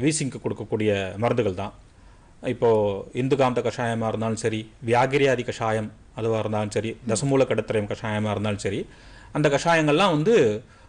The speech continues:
Speaker 1: வீசிங்க்கு சொல்லப்பட்டது தான். தாராளமாக நீங்க வந்து ஒரு ஆயுர்வேத மருத்துவருடைய மேற்பார்வையின்கு, அவருடைய ஆலோசனை பேர்ல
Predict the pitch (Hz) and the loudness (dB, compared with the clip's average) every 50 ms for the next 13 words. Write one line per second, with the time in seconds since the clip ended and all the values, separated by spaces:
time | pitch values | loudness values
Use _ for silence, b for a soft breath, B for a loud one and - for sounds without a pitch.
0 | - - 131 156 170 - 180 160 139 - 120 - 113 113 107 - 101 104 104 95 | -8 -4 -2 -2 0 0 0 0 0 -2 -4 -4 -4 -4 -4 -2 -2 -2 0 0
1 | 104 127 185 285 - b b b b b b b b - - 147 143 160 190 202 | 0 -2 -4 -4 -8 b b b b b b b b -8 -2 2 4 4 4 4
2 | 190 170 175 190 208 208 208 185 165 156 143 143 147 147 156 175 170 156 135 123 | 2 0 0 0 0 0 0 0 2 2 0 0 0 0 0 2 4 6 6 6
3 | 117 110 107 107 110 113 139 170 180 170 165 147 131 123 120 120 120 - 131 123 | 6 4 4 2 0 2 2 2 4 4 4 4 4 2 2 0 0 -2 0 0
4 | 117 107 110 107 104 110 127 139 139 - 131 120 117 113 107 104 98 - 104 101 | 0 0 0 -2 0 0 0 0 0 0 -2 0 0 -2 -4 -4 -6 -8 -8 -8
5 | 98 104 110 - - - - - - - - - - - - - 120 120 127 127 | -8 -10 -12 -16 -20 -20 -20 -20 -20 -20 -20 -20 -20 -16 -6 -2 0 2 2 4
6 | 120 113 110 123 143 143 - 139 120 104 110 117 123 156 147 113 101 110 | 4 4 6 4 4 2 2 -2 -4 0 0 0 2 2 0 0 -2 -6